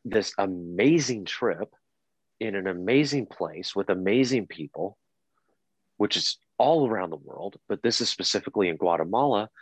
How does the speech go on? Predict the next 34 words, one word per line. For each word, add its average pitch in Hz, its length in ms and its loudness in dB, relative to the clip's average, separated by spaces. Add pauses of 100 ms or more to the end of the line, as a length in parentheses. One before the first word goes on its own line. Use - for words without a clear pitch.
(420)
And 120 100 -2
he 131 160 0
just 135 220 0
said, 107 160 -4
"Mom, 120 280 0
I 123 60 -2
think 131 220 -2
we 117 100 -2
need 107 140 -4
to 98 80 -4
do 95 180 0
more." 127 360 -2 (1600)
Um, 107 440 2 (200)
I, 85 180 2 (100)
I, 123 160 4 (200)
I 113 120 2
raised 139 320 4
my 127 120 0
kids 147 320 -4
with 117 180 -2
that, 107 280 0
that 110 160 -2
same 131 420 -4
attitude. 98 600 -2
And 95 260 -4 (380)
when 120 160 6
I 123 80 4
coach - 500 0
people, - 340 -12 (840)
especially 170 600 2
leaders, 104 720 -2 (440)
leaders 180 460 4
are 120 180 -2 (100)
givers. - 600 0